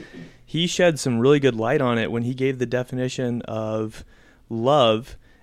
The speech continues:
as, um, desiring to be, or being in union, being in union with another. And so in a sense, like, it definitely makes sense that, yeah, we can be joyful and be happy that they're in heaven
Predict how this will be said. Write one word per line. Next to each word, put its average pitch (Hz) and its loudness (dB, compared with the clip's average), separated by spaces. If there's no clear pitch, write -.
as, 110 -2
um, 113 -8
desiring 131 0
to 135 -4
be, 127 0
or 117 0
being 151 -2
in 131 -2
union, 120 -2
being 131 0
in 123 0
union 117 2
with 107 -4
another. 110 -4
And 123 0
so 156 4
in 151 2
a 131 2
sense, - -2
like, 120 -2
it 131 0
definitely 180 0
makes 131 2
sense 135 -4
that, 123 0
yeah, 156 4
we 131 0
can 135 -4
be 131 -2
joyful 117 -2
and 123 -4
be 113 -2
happy 110 -2
that 113 -4
they're 113 -2
in 107 -2
heaven 117 -6